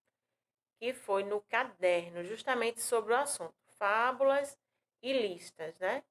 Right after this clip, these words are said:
Que é o nosso assunto de produção de texto da terceira unidade.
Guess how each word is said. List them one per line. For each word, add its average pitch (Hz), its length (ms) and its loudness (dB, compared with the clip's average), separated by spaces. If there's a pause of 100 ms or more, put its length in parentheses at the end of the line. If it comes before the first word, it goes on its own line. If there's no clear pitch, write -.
Que - 80 -2
é 190 100 6
o 196 60 2
nosso 202 280 2
assunto 220 640 -2 (600)
de 208 260 -4
produção 208 560 0
de 240 140 -6 (120)
texto 180 680 -2 (1120)
da 202 360 0 (300)
terceira 233 640 2
unidade. 294 400 -2